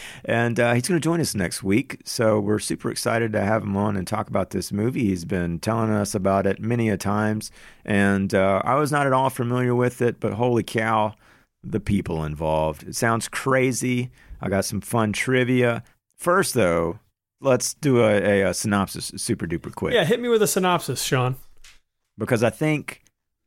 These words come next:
Speaker 1: this one especially is important when you hear the <laughs> cast list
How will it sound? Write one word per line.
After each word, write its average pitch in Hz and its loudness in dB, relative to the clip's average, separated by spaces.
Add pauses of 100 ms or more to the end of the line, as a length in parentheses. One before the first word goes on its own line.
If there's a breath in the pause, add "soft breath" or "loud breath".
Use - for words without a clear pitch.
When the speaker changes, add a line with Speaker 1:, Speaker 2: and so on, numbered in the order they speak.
(280)
Speaker 1:
this 127 0
one 110 0
especially 117 0
is 95 0
important 95 -2 (140)
when 95 -4
you 98 2
hear 104 2
the 98 0
<laughs> - -6
cast - -2
list - -2